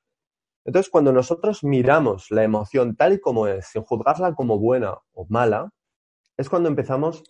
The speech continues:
a transformar esa emoción y a utilizarla y a conducirla de una manera equilibrada. Porque cada emoción en realidad nos está ayudando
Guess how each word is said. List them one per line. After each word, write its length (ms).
a 160
transformar 1000
esa 260
emoción 580
y 120
a 60
utilizarla 1040
y 120
a 240
conducirla 1000
de 140
una 180
manera 380
equilibrada. 920
Porque 280
cada 220
emoción 380
en 180
realidad 480
nos 160
está 240
ayudando 640